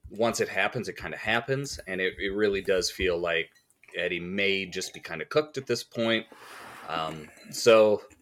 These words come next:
you know, it's a needs improvement, but for me, it's also a, like, see you later, buddy.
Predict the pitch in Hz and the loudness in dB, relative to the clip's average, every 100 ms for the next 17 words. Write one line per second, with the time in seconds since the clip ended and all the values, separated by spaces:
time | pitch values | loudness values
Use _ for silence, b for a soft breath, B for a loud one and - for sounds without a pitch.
0 | _ - - - - 123 120 117 113 120 | _ -4 -4 -10 -4 0 4 4 4 0
1 | 135 139 127 110 135 131 131 123 110 104 | 2 2 0 0 2 2 2 0 0 0
2 | - 107 110 104 - 107 98 - 98 87 | 0 -2 0 0 0 0 0 -2 -2 0
3 | 87 85 - - 127 92 85 71 76 71 | -2 -6 -8 -4 -2 0 0 -2 -8 -12
4 | - | -12